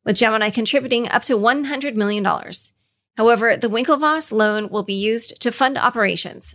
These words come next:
not the Genesis dispute resolution. S E C summons Tron's Justin Sun, Soulja Boy, and Austin Mahone.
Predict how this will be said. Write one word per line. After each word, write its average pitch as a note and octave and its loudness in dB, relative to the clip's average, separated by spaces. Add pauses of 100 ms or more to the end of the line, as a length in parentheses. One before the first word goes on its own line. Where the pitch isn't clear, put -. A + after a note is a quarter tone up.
not G3+ 2
the A#3+ 2
Genesis G3+ -4
dispute - -6
resolution. - -8 (580)
S A3+ 0
E A3+ 2
C C4 -2
summons G#3 -2
Tron's G3+ 0 (100)
Justin G3 -2
Sun, B3 0
Soulja B3+ 0
Boy, G#3 2
and A#3 -2
Austin A3 0
Mahone. A3+ -4